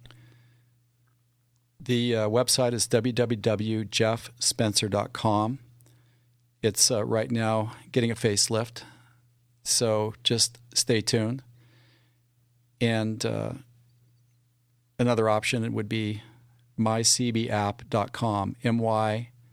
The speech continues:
C B A P P dot com, my C B app dot com. And that's a chance to, uh,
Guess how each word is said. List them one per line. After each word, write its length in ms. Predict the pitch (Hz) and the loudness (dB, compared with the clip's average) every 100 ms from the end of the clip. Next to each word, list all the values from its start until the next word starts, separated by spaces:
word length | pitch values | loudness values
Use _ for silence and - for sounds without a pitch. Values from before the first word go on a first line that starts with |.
| _ _ _ _ | _ _ _ _
C 340 | - - 127 117 | 0 2 2 0
B 260 | 113 113 - | 0 -2 -2
A 180 | 117 113 | -2 -2
P 200 | - 120 | -4 -6
P 460 | 113 120 110 107 - | -4 -2 -2 -4 -4
dot 220 | 113 101 | -2 -2
com, 440 | - 113 101 101 107 _ _ _ _ _ | -4 -4 -4 -4 -8 _ _ _ _ _
my 180 | 120 117 | 2 2
C 260 | - 123 | 2 0
B 160 | 113 117 | -2 -2
app 280 | 113 107 - | -2 -4 -2
dot 240 | 110 107 | -4 -4
com. 400 | - 107 98 98 - - _ _ _ _ _ _ - | -4 -2 0 -4 -8 -18 _ _ _ _ _ _ -4
And 100 | 113 | 0
that's 200 | 117 - | 0 0
a 20 | |
chance 380 | - 120 113 - | 0 0 -2 -4
to, 300 | 120 107 113 | -4 -2 -2
uh, 160 | 110 | -4